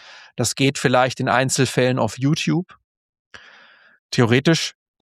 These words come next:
Das geht aber nicht in diesem Podcast, in diesem Nischen-Podcast. Jetzt habe ich gerade schon von kurzen Hosen geredet.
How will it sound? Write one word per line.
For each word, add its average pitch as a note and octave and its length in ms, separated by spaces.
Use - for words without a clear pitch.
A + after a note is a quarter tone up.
Das - 180
geht B2+ 140
aber A2+ 140
nicht B2 220
in C#3 100
diesem A2+ 200
Podcast, - 560
in B2 80
diesem A2 380
Nischen-Podcast. - 1040
Jetzt B2+ 180
habe C#3+ 100
ich - 60
gerade D#3 160
schon D#3+ 80
von D3 160
kurzen D#3+ 360
Hosen D#3 280
geredet. D#3 540